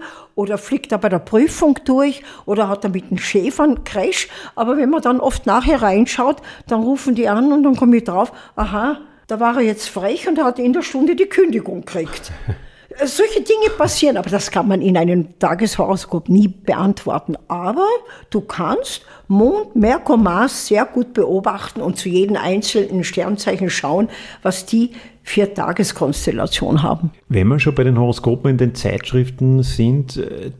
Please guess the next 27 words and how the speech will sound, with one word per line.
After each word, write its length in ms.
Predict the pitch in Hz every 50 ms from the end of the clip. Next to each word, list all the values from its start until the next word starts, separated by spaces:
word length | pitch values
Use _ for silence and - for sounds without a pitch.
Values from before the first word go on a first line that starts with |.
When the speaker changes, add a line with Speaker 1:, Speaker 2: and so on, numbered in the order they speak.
| - -
Speaker 2:
da 80 | 117
ist 180 | 117 117 110 -
mir 120 | 180 175
auch 120 | 156 - -
aufgefallen, 800 | - - 123 - - 165 - - 156 156 160 165 165 165 165 - - - _ _ _ - -
vor 280 | - - - 135 - -
allem 240 | 104 110 131 156
in 80 | 175 175
Frauenzeitschriften 1400 | - - - 90 85 90 107 151 165 - - - 95 90 87 - - - 92 87 - - - - 92 92 - 123 - - -
ist 240 | - 120 107 - -
sehr 140 | - 98 92
oft 180 | 98 95 - -
ein 60 | 107
Horoskop 480 | 104 107 107 - - - 117 110 - -
drin, 180 | 139 139 -
in 160 | 156 127 110
Männerzeitschriften, 1080 | 104 95 92 92 92 104 123 135 143 135 - 143 131 135 131 - - 170 165 - - 117
also 160 | - - 101
in 120 | 95 92
einer 160 | 92 87 92 90
Fußballzeitschrift 1000 | - - 104 107 117 - - - 120 113 - - 113 110 113 110 - 127 131 131
oder 100 | 131 123
so, 320 | 113 - 131 127 127 127 127 127 - - - - - - - _ _ _ _ _ _ -
da 240 | - 101 127 - -
eher 260 | 170 139 131 147 160 160
nicht. 640 | 160 147 143 135 131 123 127 - - - - - - _ - - _ _ _ _ - - _ - - -
Ist 580 | 185 156 143 - - - - - - _ _